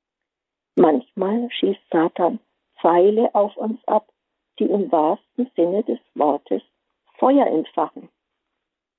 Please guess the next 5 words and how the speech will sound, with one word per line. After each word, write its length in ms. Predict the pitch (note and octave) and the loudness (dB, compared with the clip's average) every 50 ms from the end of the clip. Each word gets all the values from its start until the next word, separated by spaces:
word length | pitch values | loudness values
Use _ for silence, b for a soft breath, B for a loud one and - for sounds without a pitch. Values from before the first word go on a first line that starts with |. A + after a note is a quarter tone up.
| _ _ _ _ | _ _ _ _
Zum 160 | - A3+ A3 G3 | 0 0 2 2
Beispiel 760 | D#3+ E3+ F3+ G3+ - - - _ - C#4 C#4 D4 D#4+ D#4+ - _ _ _ _ _ _ _ | 2 2 2 0 -2 -6 -6 _ 2 2 4 4 2 0 -2 _ _ _ _ _ _ _
durch 240 | - A#3 G#3 - - - | 0 0 0 0 -2 0
üble 360 | F#3+ F3 E3 - F#3 E3+ D#3 | 0 0 0 0 0 -2 0
Nachrede, 840 | D#3 F3+ F#3 C4+ D#4 D#4+ _ - E3+ D#3 D3 C#3+ - - B2 - | 2 2 2 2 0 -2 _ -2 0 0 0 0 -2 -6 -8 -8